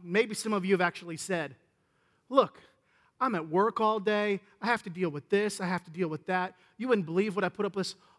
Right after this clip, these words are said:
All I'm asking is for you to just do this."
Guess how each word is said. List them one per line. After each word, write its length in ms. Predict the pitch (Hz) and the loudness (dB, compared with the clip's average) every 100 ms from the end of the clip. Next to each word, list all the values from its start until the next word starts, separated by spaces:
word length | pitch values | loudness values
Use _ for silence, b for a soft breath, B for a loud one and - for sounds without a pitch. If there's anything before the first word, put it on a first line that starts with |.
| _ | _
All 200 | 240 294 | 0 2
I'm 180 | 269 202 | 2 2
asking 440 | 190 196 - 165 | 0 -2 -4 -8
is 120 | 151 | -6
for 140 | - 202 | -6 -6
you 120 | 185 | -6
to 80 | 160 | -6
just 460 | 160 - - 233 | -8 -8 -10 -8
do 180 | 165 214 | -2 0
this." 560 | 160 143 - - - | 0 -6 -8 -18 -18